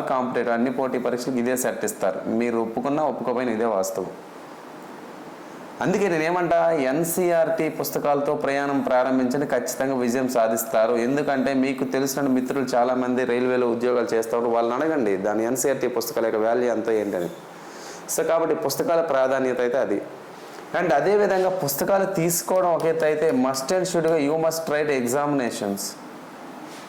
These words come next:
రైల్వేకి సంబంధించి మోడల్ ఎగ్జామ్స్ అన్నీ రాయాల్సిన అవసరం ఉంది. మోడల్ ఎగ్జామ్స్ బాగా రాస్తే మీకు బాగా సబ్జెక్ట్ పెరుగుతూ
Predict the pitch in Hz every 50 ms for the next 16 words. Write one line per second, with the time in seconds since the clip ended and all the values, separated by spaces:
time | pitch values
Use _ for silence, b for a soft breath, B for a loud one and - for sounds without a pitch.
0 | - - - 127 156 170 175 180 170 175 - 170 156 160 160 156 151 139 135 135
1 | 143 151 151 151 143 139 139 147 143 139 147 135 139 139 131 127 127 131 131 127
2 | 127 131 127 127 120 120 117 - 117 110 104 104 107 113 120 131 143 151 151 143
3 | 139 135 139 139 135 127 120 117 117 120 120 123 131 139 139 147 143 131 127 127
4 | 127 123 - 175 170 165 135 123 120 120 120 120 120 131 135 147 147 139 139 -
5 | 135 113 120 127 139 135 135 120 120 113 117 107 113